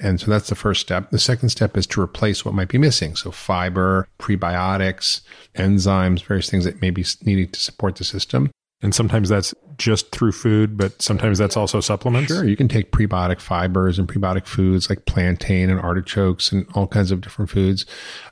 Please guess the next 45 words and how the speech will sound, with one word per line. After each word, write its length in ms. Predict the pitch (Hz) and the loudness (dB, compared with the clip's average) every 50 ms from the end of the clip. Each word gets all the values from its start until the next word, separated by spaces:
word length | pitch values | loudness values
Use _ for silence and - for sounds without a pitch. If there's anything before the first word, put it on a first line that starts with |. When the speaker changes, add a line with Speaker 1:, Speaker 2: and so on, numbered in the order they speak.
| - - | -2 0
Speaker 1:
and 100 | 110 113 | 2 2
then 100 | 113 107 | 4 4
reinoculate, 800 | 101 110 110 107 98 92 90 87 - - - 113 120 139 147 147 | 4 2 2 2 2 0 -2 -2 -4 -2 0 2 2 2 2 0
which 180 | 117 - - | -2 -4 -2
would 120 | - 95 90 | -2 -2 -2
be 380 | 95 95 90 87 87 87 82 - _ _ _ _ - | 0 0 0 0 0 -2 -4 -6 _ _ _ _ -2
provide 460 | - 107 95 95 92 90 90 85 - | 0 0 2 2 2 0 0 0 0
probiotics 520 | - 110 92 90 85 85 87 95 90 - | 0 0 0 0 0 0 0 -2 -2 -2
where 100 | - 95 | -2 -2
necessary. 580 | 92 90 - - - 110 113 120 131 127 117 - | -2 -2 -2 -2 0 0 2 4 4 2 2 0
And 260 | - 98 90 87 98 | -2 -4 -2 0 0
that 160 | 95 90 - | 0 0 0
can 140 | - 104 92 | -2 -2 0
be 100 | 92 90 | 0 0
through 220 | 85 - - 90 | -2 -4 -8 -10
foods 400 | 87 - - 98 98 113 117 - | -8 -2 0 2 4 4 2 2
like 200 | - 90 85 - | 0 -2 -2 -2
fermented 480 | - - - 87 85 85 82 - - 87 | -2 0 0 2 2 2 0 -2 -8 -10
foods, 500 | - - 139 156 170 165 156 135 113 - | -2 0 2 4 4 4 2 0 -2 -4
or 360 | 104 95 87 82 80 80 82 | -4 -2 -2 0 0 -2 -4
can 220 | - - - 98 87 | -6 -4 -4 -4 -2
be 120 | 87 82 | -2 -4
through 200 | 80 - - - | -6 -8 -14 -10
probiotic 440 | - - 101 87 - 85 87 82 - | -4 -2 -2 -2 0 -2 -4 -4 -4
supplements. 520 | - 120 107 - - 107 104 107 101 - | -4 -4 -4 -2 -2 -2 0 0 0 0
And 80 | 110 107 | 0 2
those 200 | 123 123 110 - | 2 2 0 0
are, 40 | 107 | 0
that's 240 | 110 120 110 - | 0 0 0 0
still 320 | - - - 107 104 98 90 | -4 -4 0 0 2 2 0
sort 240 | - - - 101 85 | -2 0 -2 0 2
of 20 | |
a 80 | 90 87 | 2 2
wild 280 | 87 87 85 85 87 | 2 2 0 0 0
west, 300 | 85 85 90 95 - - | 0 0 0 0 -2 -2
but 200 | - 113 101 - | -2 -2 -2 0
there 100 | - 120 | 2 2
are 140 | 117 107 101 | 4 2 2
things 320 | - - 107 104 95 87 | 0 2 2 2 2 2
that 80 | 90 92 | 0 0
out 120 | 90 87 | -2 -2
there 160 | - - 92 87 | -2 0 0 0
that 120 | 87 85 | 0 0
really 180 | 90 87 87 87 | 0 0 0 0
work. 340 | 80 80 82 98 - - | 0 0 -2 -2 -2 -6